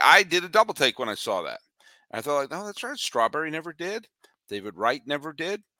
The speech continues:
They've had a, a pile of Cy Young Award winners, but I had to go back and check. Like, "Wait a minute, what on sixty-nine? Didn't Tom Seaver," and Tom Seaver won the Cy Young Award and a bunch of Cy Young Awards, but he never had a situation where he won the Cy Young Award and the M V P. Someone could have made the case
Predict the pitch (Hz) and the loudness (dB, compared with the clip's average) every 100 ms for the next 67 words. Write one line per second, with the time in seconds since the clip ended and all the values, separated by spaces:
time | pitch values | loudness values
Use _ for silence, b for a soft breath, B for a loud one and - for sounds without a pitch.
0 | _ - 117 135 110 101 110 110 - 143 | _ -4 4 4 4 -2 -6 -6 0 8
1 | 170 208 151 - 139 120 147 202 147 107 | 10 10 6 2 2 2 0 -4 -4 -4
2 | 113 113 143 127 135 180 175 151 147 139 | -6 -2 6 6 8 4 4 -4 6 6
3 | - 127 110 147 120 - - _ _ _ | 6 -4 -6 0 0 0 -20 _ _ _
4 | _ - 113 107 208 160 110 - 135 214 | _ -8 -8 -2 -2 0 -2 -6 -10 -4
5 | 202 - 202 - - 185 190 226 127 135 | -4 -6 -8 -10 -10 -10 -8 -6 -6 -8
6 | 151 - 165 165 - - 170 139 - 135 | -8 -6 -4 -2 -4 -6 -8 -10 0 0
7 | 123 131 139 139 131 139 135 160 135 113 | 0 -8 -6 -6 -2 2 2 2 -4 -4
8 | 113 156 - 135 113 98 95 90 80 - | -2 -4 -2 -2 -2 -2 -6 -10 -12 -18
9 | B B B 101 107 123 131 117 - 120 | B B B -4 -2 2 4 2 0 -6
10 | 123 107 113 110 101 - 107 104 101 101 | -6 -6 -6 -6 -6 -2 0 0 -4 -8
11 | 98 101 101 b b b b 104 107 104 | -6 -6 -6 b b b b -6 -4 -2
12 | 101 98 92 101 185 151 - 131 127 - | -2 -2 -6 -8 -4 -2 0 0 -2 -2
13 | 123 107 120 104 - 139 117 - - | -4 -2 -2 -2 0 2 2 0 -2